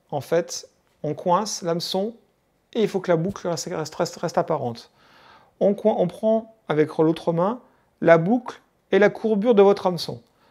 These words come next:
C'est-à-dire que vous, vous coincez vraiment fortement en appuyant fermement, de manière à ce que le, la boucle ne glisse pas et que votre hameçon ne glisse pas également. Et là, nous allons procéder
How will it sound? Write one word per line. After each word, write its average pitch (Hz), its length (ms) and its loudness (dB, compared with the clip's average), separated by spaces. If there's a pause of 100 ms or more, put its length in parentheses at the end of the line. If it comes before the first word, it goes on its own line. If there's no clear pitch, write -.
C'est-à-dire - 180 -6
que - 60 -4
vous, 160 500 -2
vous 147 480 -2
coincez 208 320 0
vraiment 185 300 0
fortement 190 760 -2
en 151 160 -4
appuyant 147 360 -4
fermement, 165 520 -2 (460)
de - 60 -4
manière 170 140 2
à - 20 -4
ce - 80 -6
que 180 100 0
le, 165 220 -2 (100)
la 147 160 0
boucle 208 240 -2
ne 170 100 0
glisse 165 280 -8
pas 208 300 -4 (140)
et 190 80 -10
que - 120 -8
votre 143 200 -6
hameçon 165 280 -6
ne 170 80 -2
glisse 143 160 -8
pas 196 160 0
également. 139 340 -2 (460)
Et - 60 0
là, 190 180 6
nous 190 200 0
allons 175 120 -2
procéder 180 580 -2